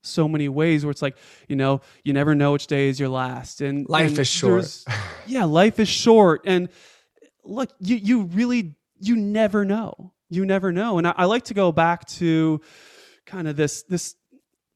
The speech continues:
Speaker 1: incidents that has happened in my life recently in the past three years,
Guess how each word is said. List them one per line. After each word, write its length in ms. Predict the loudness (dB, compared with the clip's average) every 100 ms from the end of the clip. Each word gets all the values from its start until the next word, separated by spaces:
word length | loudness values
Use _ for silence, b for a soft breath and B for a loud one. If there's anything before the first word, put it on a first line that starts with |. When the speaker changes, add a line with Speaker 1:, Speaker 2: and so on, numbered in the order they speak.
| 0
Speaker 1:
incidents 500 | 0 2 2 2 0
that 80 | -6
has 100 | -4
happened 300 | -4 -4 -2
in 60 |
my 160 | 2 4
life 440 | 4 4 0 -8 _ _ _
recently 560 | 2 6 8 6 2 2
in 80 | 2
the 80 |
past 400 | 0 -4 -6 -12
three 180 | -6 -4
years, 800 | -4 -6 -6 -4 -4 -6 -8 -14